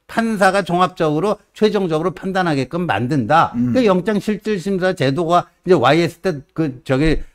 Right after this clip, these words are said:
Speaker 1: 에, 도입된 거 아니에요.
Speaker 2: 음.
Speaker 1: 그러면은 그 민주당이 얘기하는 것처럼 막 그냥 독재 시대 때 막 잡아가고 그런 게 불가능한 거 아닙니까?
Speaker 2: 네.
Speaker 1: 이미 그렇게 됐는데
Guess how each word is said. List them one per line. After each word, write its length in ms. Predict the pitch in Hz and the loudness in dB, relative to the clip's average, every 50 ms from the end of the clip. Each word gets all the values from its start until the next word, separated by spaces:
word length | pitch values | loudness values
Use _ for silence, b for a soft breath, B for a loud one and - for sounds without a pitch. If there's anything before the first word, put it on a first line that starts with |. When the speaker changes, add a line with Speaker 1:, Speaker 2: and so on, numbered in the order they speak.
| _ _ _ _ - | _ _ _ _ 0
Speaker 1:
에, 300 | 143 135 131 127 127 123 | 2 2 4 2 2 4
도입된 380 | 156 156 147 143 - 147 135 | 4 4 4 4 2 0 0
거 80 | 135 156 | 2 2
아니에요. 580 | 160 131 104 104 95 92 117 143 156 143 107 - | 0 0 0 -2 -4 -2 -2 0 0 0 -2 0
Speaker 2:
음. 40 | 113 | 0
Speaker 1:
그러면은 680 | 220 240 269 277 269 247 190 165 185 233 226 165 104 - - _ _ _ _ _ _ _ _ _ _ _ | 4 4 6 6 6 4 4 2 2 2 2 0 -2 -4 -8 _ _ _ _ _ _ _ _ _ _ _
그 480 | - 269 285 277 269 233 180 143 131 - _ _ _ | 4 6 8 8 6 6 4 2 -2 -10 _ _ _
민주당이 580 | - 208 196 165 190 208 220 208 240 226 226 208 | -12 -6 -4 -2 -2 -2 0 0 0 2 2 2
얘기하는 320 | 196 180 185 196 190 185 | 2 4 4 2 2 0
것처럼 460 | 180 170 - 185 180 175 147 131 135 | -2 0 0 0 0 0 0 0 2
막 300 | 160 226 247 - - - | 2 2 2 2 -6 -6
그냥 360 | - 240 233 240 240 214 180 - | -2 0 2 2 2 0 0 -2
독재 280 | - 190 170 185 226 214 | -2 -2 2 2 2 0
시대 300 | - - - 220 208 - | 0 0 0 0 0 2
때 100 | - 214 | 0 0
막 220 | 202 208 190 - | 0 0 -2 -2
잡아가고 580 | - - 170 175 196 185 175 165 160 151 113 95 | -4 -4 0 2 2 2 2 2 0 0 -2 0
그런 220 | - 214 240 262 | 0 2 2 2
게 100 | 262 277 | 2 0
불가능한 500 | 190 - 151 151 190 220 226 254 247 240 | 0 0 0 0 2 2 2 0 0 0
거 100 | 208 196 | 0 0
아닙니까? 720 | 165 135 127 120 110 92 117 107 87 104 131 139 120 82 - _ _ _ | 0 0 0 -2 -2 -2 -2 -2 0 2 2 0 0 -2 -6 _ _ _
Speaker 2:
네. 80 | - 131 | -2 2
Speaker 1:
이미 640 | 135 135 123 113 104 107 123 139 127 104 87 73 - _ _ _ _ _ _ _ | 2 2 2 2 0 0 0 -2 -2 -2 -6 -8 -12 _ _ _ _ _ _ _
그렇게 280 | - 226 254 247 269 - | -2 -2 0 0 0 -2
됐는데 760 | - - - 196 226 240 240 233 226 202 254 262 269 202 | 2 2 2 4 4 2 2 0 2 4 6 6 6 4